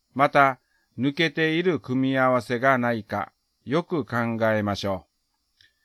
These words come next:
問二はリーグ戦です。七節でやりましたね。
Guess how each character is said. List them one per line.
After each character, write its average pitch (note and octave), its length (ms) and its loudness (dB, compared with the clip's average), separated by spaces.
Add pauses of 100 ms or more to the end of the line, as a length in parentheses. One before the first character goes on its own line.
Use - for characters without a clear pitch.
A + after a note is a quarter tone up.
(220)
問 F#3+ 300 4
二 C3+ 140 0
は C#3+ 280 4
リ C#3+ 360 -2
ー C#3 40 -10
グ C#3+ 120 -2
戦 C3+ 340 0
で G#2 120 -4
す。 - 260 -16 (680)
七 D3 340 2
節 A#2+ 320 -8
で C#3 180 2
や A2+ 100 4
り A2+ 140 -2
ま A2 120 0
し - 80 -12
た F#2+ 140 -4
ね。 A#2+ 220 -4